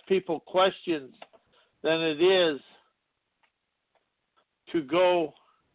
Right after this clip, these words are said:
is that it's easier to ask people questions rather than grasping. We encompass the wisdom and the talent to do everything we desire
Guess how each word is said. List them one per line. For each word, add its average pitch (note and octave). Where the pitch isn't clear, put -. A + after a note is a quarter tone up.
is F3
that G3+
it's F3
easier G#3+
to F#3
ask F3+
people F3+
questions E3+
rather F3
than D3
grasping. F3+
We E3
encompass F3
the D#3+
wisdom D#3+
and D#3
the C3+
talent E3
to D3
do D#3
everything D#3+
we C#3+
desire B2